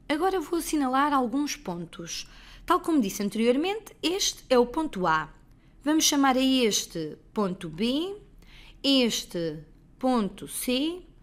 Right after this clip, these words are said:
vamos chamar a este ponto D e vamos chamar a este ponto aqui, ponto E. Agora vamos pensar qual será o declive da reta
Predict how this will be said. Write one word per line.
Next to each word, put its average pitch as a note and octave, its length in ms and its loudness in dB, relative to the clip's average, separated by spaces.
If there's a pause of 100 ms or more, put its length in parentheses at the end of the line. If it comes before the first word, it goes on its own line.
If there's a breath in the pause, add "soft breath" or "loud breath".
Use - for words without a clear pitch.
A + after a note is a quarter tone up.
(180)
vamos D4+ 180 2
chamar C#4 300 4
a C#4 40 2
este A#3+ 680 -2 (240)
ponto B3+ 360 0
D C4+ 500 -4 (360 loud breath)
e D#4+ 80 2
vamos F4+ 200 0
chamar D#4+ 280 2
a D#4+ 40 0
este D#4+ 360 -2
ponto D#4+ 340 -2
aqui, E3 440 -6 (160)
ponto B3 420 -2
E. D#3 240 -4 (580 loud breath)
Agora F#4 440 2
vamos F4 240 -2
pensar D4+ 540 4
qual E4+ 300 2
será B3+ 340 2
o B3+ 60 2
declive A3 480 -4
da G3 120 -2
reta A#3+ 480 -2